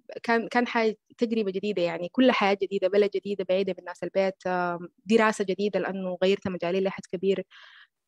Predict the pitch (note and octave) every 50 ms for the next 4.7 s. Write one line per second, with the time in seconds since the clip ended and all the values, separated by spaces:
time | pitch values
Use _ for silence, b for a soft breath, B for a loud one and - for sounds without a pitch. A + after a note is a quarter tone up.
0 | - - F#3 F#3+ F#3 F#3 F#3 F3+ F3+ F3+ F3+ F3+ F3+ E3+ - - - - - -
1 | G#3 G3 G3 F#3+ F#3 F#3 F3+ F3+ F3+ F3+ - _ _ _ _ - - A3 A3+ B3+
2 | B3+ - A3 - - G#3+ G#3+ G#3+ - G#3+ - G#3+ G3+ G#3 G#3 G#3 G#3 G#3+ G#3+ G3
3 | G3 F#3+ F#3 F3+ F3 E3+ E3+ E3+ E3+ _ _ _ _ _ - F#3+ F#3+ F#3 F#3+ -
4 | - F#3 F#3 C#3+ F3 F3 F3+ F3+ G3+ G#3 _ - - G#3